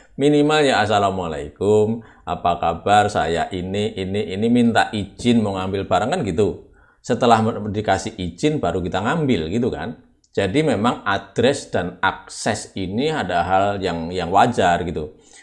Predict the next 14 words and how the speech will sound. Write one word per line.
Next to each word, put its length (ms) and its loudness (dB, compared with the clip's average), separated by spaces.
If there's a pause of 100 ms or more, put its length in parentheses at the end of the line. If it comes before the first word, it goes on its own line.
(120)
Cuman 240 0
kan 160 2
kita 240 2
nggak 160 2
mungkin 480 2 (160)
ngasih 240 2
address 480 4
Google 320 0
Sheet 240 -2
itu 240 -2
Jalan 320 2
Jenderal 400 -2
Sudirman 480 0
nomor 240 0